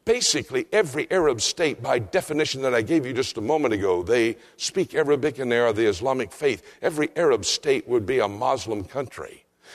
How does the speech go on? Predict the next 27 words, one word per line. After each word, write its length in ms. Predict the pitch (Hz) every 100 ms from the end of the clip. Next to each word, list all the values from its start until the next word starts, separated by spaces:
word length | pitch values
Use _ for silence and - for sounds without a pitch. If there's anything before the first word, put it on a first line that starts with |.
| -
But 140 | 117
there 160 | 123 131
are 60 | 120
many 360 | 139 208 202
countries 680 | - - 165 127 147 147 120
that 140 | 131
are 200 | 117 120 - -
not 420 | 104 151 185 - -
Arab, 320 | 196 123 117
but 160 | 120 -
they 180 | 131 -
are 200 | 160 156
Muslim 460 | 151 160 165 127
because 280 | 143 147 135
they 140 | 117 139
don't 160 | 151
speak 240 | - 156 127
the 120 | -
Arabic 380 | 151 151 156 143
language. 460 | 180 175 104 76
May 100 | 107
I 80 | 113
give 180 | 107 139
you 80 | 131
a 40 |
couple? 460 | - 147 147 220 - -
Turkey, 520 | - 135 - 151 208